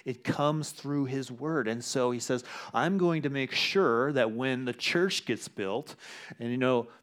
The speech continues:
thousand years later or so <laughs> after Ezra or whatever, I'm, I'm gonna s-, I'm gonna make sure that, that when that structure happens, it's got teachers who are, like, essential to it,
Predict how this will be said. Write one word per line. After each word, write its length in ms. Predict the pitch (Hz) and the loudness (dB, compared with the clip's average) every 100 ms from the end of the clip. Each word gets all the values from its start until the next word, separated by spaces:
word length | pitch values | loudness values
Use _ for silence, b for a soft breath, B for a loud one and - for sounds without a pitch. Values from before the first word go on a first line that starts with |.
| - | 2
thousand 440 | 139 139 151 156 | 8 10 8 6
years 280 | 156 165 151 | 6 6 6
later 460 | 143 156 165 143 135 | 8 8 10 8 8
or 40 | |
so 280 | - 151 160 | 8 8 8
<laughs> 120 | 139 | 8
after 280 | 147 - 147 | 2 4 8
Ezra 380 | 147 160 143 127 | 8 8 4 2
or 40 | |
whatever, 400 | 127 127 127 139 B B B B | 4 4 2 0 B B B B
I'm, 300 | 139 160 170 143 | 10 10 10 8
I'm 320 | 156 180 170 | 6 6 6
gonna 160 | 170 | 4
s-, 240 | 151 - 190 160 | 2 0 -6 2
I'm 140 | 165 | 6
gonna 140 | 180 | 6
make 240 | 160 165 160 | 8 6 6
sure 640 | - - 190 165 147 143 B | 2 8 10 12 10 6 B
that, 240 | 151 147 151 | 8 8 10
that 220 | 160 147 | 8 8
when 140 | 160 | 6
that 200 | 185 190 | 6 6
structure 500 | - - 190 190 156 | 2 8 8 8 4
happens, 540 | 135 131 127 139 135 - B B | 8 8 8 4 0 -8 B B
it's 200 | 151 143 | 0 0
got 440 | - 156 135 - - | 8 10 10 6 0
teachers 720 | - 214 202 - 127 127 - | 6 6 6 4 6 4 4
who 140 | 160 | 10
are, 160 | 147 135 | 12 12
like, 320 | 131 127 - b b 160 | 10 8 4 b b -2
essential 800 | 160 - 202 190 185 - 147 | 0 6 8 8 8 6 6
to 340 | 135 - 196 151 | 4 2 6 6
it, 340 | 107 - - | 4 -2 -14